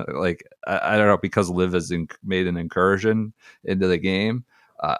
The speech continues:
I would imagine that's probably more of, like, an international market type phenomenon if that were to happen. Um, but yeah, I, I, that's the question is, like, how much money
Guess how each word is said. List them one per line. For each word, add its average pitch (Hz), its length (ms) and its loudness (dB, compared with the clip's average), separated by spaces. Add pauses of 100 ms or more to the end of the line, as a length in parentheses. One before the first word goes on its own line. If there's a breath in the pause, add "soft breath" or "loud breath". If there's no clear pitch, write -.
I 82 140 0
would 87 120 0
imagine 85 380 0
that's 69 160 -12
probably 82 260 -2
more 82 180 -4
of, 80 80 -6
like, 82 160 -6
an 80 80 -4
international 85 520 0
market 123 360 0
type 117 240 -2 (100)
phenomenon 120 440 0
if 95 80 -8
that 95 160 0
were 92 160 2
to 90 80 -2
happen. 123 400 2 (500 soft breath)
Um, 95 380 6 (200)
but 113 120 2
yeah, 113 240 6
I, 110 320 2
I, 117 160 4
that's 113 300 4
the 113 100 0
question 101 380 2
is, 90 100 0
like, 82 160 -2
how 101 160 4
much 101 220 2
money 90 480 0